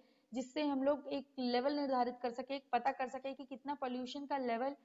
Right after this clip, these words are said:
जो है आ रहा है, कितना pollution हो रहा है। हमने नाप तो निकाल ली थी, measurement तो कर लिया था जब measurement हमने पढ़ा था तो, लेकिन measurement को कैसे देखा जाए, कैसे उसको कम करने की कोशिश की जाए, उसके लिए जरूरी हमको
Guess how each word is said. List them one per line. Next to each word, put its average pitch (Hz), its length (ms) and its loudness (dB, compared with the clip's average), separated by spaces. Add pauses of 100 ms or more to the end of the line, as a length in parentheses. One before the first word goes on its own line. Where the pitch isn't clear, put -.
(280)
जो 269 140 2
है 277 200 0
आ 226 200 6
रहा 269 100 4
है, 277 100 2
कितना 277 300 -2
pollution 254 500 -2
हो 269 240 0
रहा 247 240 6
है। 202 180 -4 (640)
हमने 277 260 2
नाप 254 420 2
तो 330 60 -2
निकाल 320 300 4
ली 311 80 0
थी, 311 140 -2
measurement 240 500 0
तो 320 80 2
कर 302 180 2
लिया 285 240 2
था 240 140 -2
जब 240 120 0
measurement 240 480 -2
हमने 285 200 -2
पढ़ा 247 260 2
था 240 140 -6
तो, 208 180 -10 (1080)
लेकिन 277 200 -2
measurement 269 680 2
को 320 120 2
कैसे 277 360 0
देखा 247 420 2
जाए, 277 340 2 (380)
कैसे 262 260 0
उसको 302 260 -4
कम 277 220 4
करने 285 280 0
की 294 100 -6
कोशिश 269 300 -4
की 285 140 -6
जाए, 285 140 2
उसके 285 220 -4
लिए 294 120 -2
जरूरी 240 360 0
हमको 294 260 -2